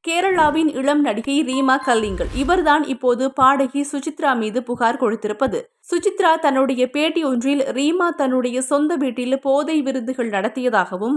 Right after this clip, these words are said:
அதில் நிறைய இளம் பெண்கள் கலந்து கொண்டதாகவும் சொல்லியிருக்கின்றார். ஆதாரம் இல்லாமல் தன் மீது இப்படி ஒரு குற்றத்தை சுமத்தி இருக்கும் சுசித்ராவை விசாரணை செய்ய வேண்டுமென ரீமா புகார் அளித்திருக்கின்றார்.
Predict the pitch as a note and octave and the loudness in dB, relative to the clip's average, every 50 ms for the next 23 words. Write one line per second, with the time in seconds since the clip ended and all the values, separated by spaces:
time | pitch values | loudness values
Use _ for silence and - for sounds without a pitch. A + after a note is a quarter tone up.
0 | - - - A#3 A3 C4 C#4 D4+ D4 - - A#3+ A#3+ B3+ B3+ D4 D#4 D4 D#4 D#4+ | 0 2 2 2 2 2 0 0 0 -2 -2 -2 0 2 2 2 2 2 0 -2
1 | C4+ - B3+ C4 C#4+ D#4+ F4+ E4+ E4+ C4+ C4+ B3 B3+ C4 B3+ C4 G#3 A3+ B3+ C4+ | -2 -2 -2 0 0 -2 -2 -2 -4 -2 0 0 0 0 0 0 0 0 0 -2
2 | D#4 - C4+ A#3+ G#3+ G3+ F#3+ F#3 F#3+ G3 F#3+ A3+ C4 E4+ - D4 B3+ A3+ B3+ G#3 | -2 -2 -4 -4 -2 -2 -4 -4 -4 -4 -4 -2 -2 -2 0 0 0 0 0 -4
3 | G3 G3+ G3 - A3 G3 G3 D3+ - - - B3+ C#4+ D#4+ D4+ F#4 F#4 F#4+ G#4 E4 | -4 -6 -6 -6 -4 -2 -2 -2 -2 2 4 4 4 4 4 2 2 2 0 0
4 | C4 C4 C4+ C4 C#4+ C#4 C4+ C4 C#4 C#4+ D4+ C#4+ C#4+ - C#4 C4 C4+ C#4 C#4 C#4+ | 0 -2 0 2 2 2 4 4 2 2 2 0 0 0 0 0 2 2 0 0
5 | C#4 A#3 D4 C#4 A#3+ B3+ B3 - E4 E4 D#4 D4 C#4 C4 B3+ B3+ C4 A#3+ - C#4 | 0 -2 -2 -2 -4 -4 -6 -6 -6 -4 -2 0 0 0 -2 -2 -6 -6 -4 -4
6 | C4+ C4+ C4 B3+ B3+ - B3 B3 B3+ B3 C4 A#3+ A#3 A#3 A3+ - B3+ B3 B3+ B3+ | -4 -2 -4 -4 -4 -4 -4 -4 -4 -4 -4 -6 -4 -6 -6 -4 -4 -4 -4 -4
7 | C4 A#3+ B3+ B3+ - - A#3 G3 F#3 F3+ G#3+ B3 C4+ A#3+ B3 C4+ - - D#4 D4+ | -6 -8 -8 -8 -6 -4 -2 -2 -2 -2 -2 -2 -2 -2 -4 -4 -2 -2 -2 0
8 | D4+ C#4+ D4 C#4 C4+ - C4 C4 B3+ D4 D4+ C4+ C4+ G#3 F#3 F3+ F#3+ F#3 G3+ A#3 | 0 0 -2 -2 -2 -2 -2 0 0 -2 0 0 -2 -2 -4 -6 -6 -4 -2 -2
9 | D4 - - _ _ _ _ - A#3+ C#4+ D4 E4+ E4+ E4 D#4+ D#4+ E4 - C4 B3+ | -4 -4 -6 _ _ _ _ -8 -4 -2 0 0 0 0 0 -2 -2 -4 -4 -2
10 | C#4 C4+ C4+ B3 A3 F3+ F3 F3+ G3+ G3+ G#3+ - A#3+ G#3+ - - - | 0 0 0 0 -2 -4 -4 -6 -6 -6 -4 -2 -2 -2 -2 -4 -4